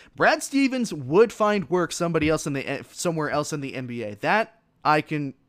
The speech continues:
feel confident saying without a doubt he would be on another, uh, franchise as the head coach pretty soon.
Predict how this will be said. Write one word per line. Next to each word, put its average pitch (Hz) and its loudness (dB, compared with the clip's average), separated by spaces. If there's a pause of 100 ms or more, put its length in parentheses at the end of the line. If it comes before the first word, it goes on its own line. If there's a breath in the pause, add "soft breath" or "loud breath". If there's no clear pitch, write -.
(480)
feel 160 4
confident 143 0
saying 139 -4
without 135 0
a 135 -4
doubt 127 -2
he 131 -4
would 123 -6
be 120 -6 (340 loud breath)
on 139 2
another, 127 -2
uh, 110 -2
franchise 123 -6
as 120 -6
the 117 -4
head 123 -6
coach 120 -4
pretty 269 -2
soon. 135 -2